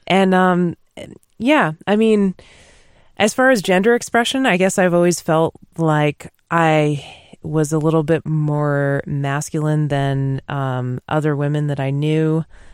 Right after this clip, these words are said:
But then again, I also feel like I have a lot of femininity in me as well.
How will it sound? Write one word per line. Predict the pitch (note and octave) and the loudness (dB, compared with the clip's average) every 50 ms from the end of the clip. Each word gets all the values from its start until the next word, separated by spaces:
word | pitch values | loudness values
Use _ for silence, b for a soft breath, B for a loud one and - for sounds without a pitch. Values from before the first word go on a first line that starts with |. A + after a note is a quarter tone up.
| b b b b _ _ - | b b b b _ _ -12
But | D#3+ - E3+ D#3+ D#3 D3+ - - | -4 0 2 2 2 0 -2 -4
then | C#3+ D3 E3+ E3+ E3+ | -4 0 0 2 2
again, | D#3+ D3 D#3+ D#3 D3+ D3+ D3+ D3+ D3+ D3+ - - | 2 0 0 0 2 2 2 0 0 -2 -4 -2
I | C#3+ D3+ | -2 0
also | D#3 D#3+ E3 - - D#3+ | 2 2 0 0 -2 -4
feel | - - E3 D#3 | -2 -2 0 0
like | D3+ D3+ D3 - | 0 0 0 -2
I | D3+ D3+ | -4 -4
have | D3 D#3 C#3+ C#3+ D3 | -2 -2 -2 -2 -2
a | D3+ | -2
lot | D3 D3 C#3 C#3+ | 0 0 0 0
of | C#3+ C#3+ C#3 - | 0 -2 -2 -4
femininity | - F#3 F3+ G3+ A3 F#3+ D#3 C#3 C3+ C3+ B2 C#3+ C3+ C#3+ C3 | -2 0 2 2 2 2 0 -2 -2 -2 -2 -2 -2 -2 -2
in | - D3 D3 C#3+ | -2 -2 -2 0
me | C#3+ C#3 C3+ | 0 0 0
as | C#3 C#3 D3 | -2 -2 -2
well. | F3 A3+ A#3+ C3+ A#2 A2+ B2+ D3+ | 0 0 0 0 -2 -4 -6 -8